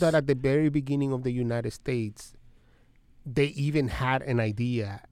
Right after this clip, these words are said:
Speaker 2: of like, "Hey, man," uh, who, uh, Benjamin Franklin, I think, was like, We should have a king of
Speaker 1: Well,
Speaker 2: the
Speaker 1: they wanted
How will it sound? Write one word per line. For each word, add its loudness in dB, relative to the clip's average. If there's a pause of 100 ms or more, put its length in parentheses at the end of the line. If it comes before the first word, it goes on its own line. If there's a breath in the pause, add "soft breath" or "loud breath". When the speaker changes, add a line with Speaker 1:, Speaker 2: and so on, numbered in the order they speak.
(400)
Speaker 2:
of -4
like, -4
"Hey, 2
man," 0 (580)
uh, -4 (420)
who, -4
uh, -2
Benjamin 0
Franklin, -2
I -2
think, -4
was -6
like, -6
We -4
should -2
have -2
a -6
king -4 (580 loud breath)
of -4
Speaker 1:
Well, 2
Speaker 2:
the 4
Speaker 1:
they 6
wanted 6